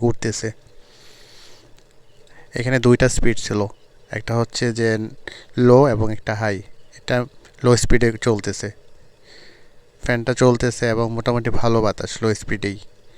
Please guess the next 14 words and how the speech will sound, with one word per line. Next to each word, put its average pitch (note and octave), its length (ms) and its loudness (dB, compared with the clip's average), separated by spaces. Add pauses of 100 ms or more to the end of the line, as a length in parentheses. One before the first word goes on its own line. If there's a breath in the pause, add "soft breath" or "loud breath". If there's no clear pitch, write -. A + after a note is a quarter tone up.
(360 loud breath)
আর - 140 -10
পাশাপাশি A#2+ 440 0 (100)
দেখেন G#2+ 280 -6 (240)
যে G#2 100 -4 (180)
এটার A2 240 -4 (120)
সামনে A2 300 -4
একটা - 200 -8
জালির A2+ 320 -2
মতো A2 220 -6
নেট G#2+ 220 -6
দেওয়া A2+ 180 -2
আছে, - 180 -10
ওইটাও A2 280 -4
ঘুরতেছে। G2+ 420 -6